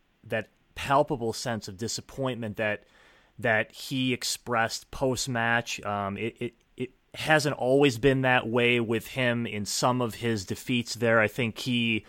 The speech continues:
I think for a little while now, he is, he has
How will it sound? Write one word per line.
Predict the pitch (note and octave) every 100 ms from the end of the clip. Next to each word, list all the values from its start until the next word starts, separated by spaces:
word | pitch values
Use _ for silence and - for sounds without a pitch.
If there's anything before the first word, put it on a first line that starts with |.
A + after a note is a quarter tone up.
| - - - -
I | - B2
think | D#3
for | - C3 A#2+
a | G#2+
little | A2+ C3 C#3
while | A#2 A#2 C3 B2
now, | A#2+ A2
he | G2 A#2
is, | A2+ G#2+ - - _ -
he | G#2+ A2 A2
has | G#2 G2